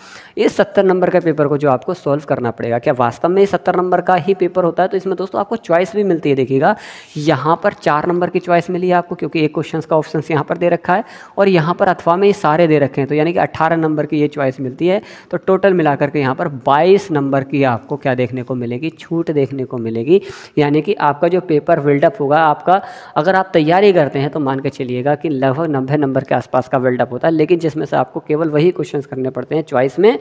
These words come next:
जो उसमें दे रखे होते हैं। अब देखिएगा शुरू करते हैं यहाँ पर क्वेश्चंस किस तरीके से सॉल्व आप कर सकते हो। यहाँ पे, आ,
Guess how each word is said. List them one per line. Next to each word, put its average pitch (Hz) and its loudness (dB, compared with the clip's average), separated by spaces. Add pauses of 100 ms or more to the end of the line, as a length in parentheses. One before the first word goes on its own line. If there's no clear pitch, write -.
(340)
जो 220 4
उसमें 220 -2
दे 170 4
रखे 117 -2
होते 110 -12
हैं। - -12 (300)
अब 151 0
देखिएगा 185 4
शुरू 196 0
करते 156 0
हैं 151 4
यहाँ 135 2
पर 165 -8
क्वेश्चंस 151 -6
किस - -4
तरीके 135 0
से 139 -4
सॉल्व 143 -2
आप 143 -2
कर 165 0
सकते 135 -6
हो। 117 -4
यहाँ 110 -8
पे, 190 -2 (440)
आ, 147 4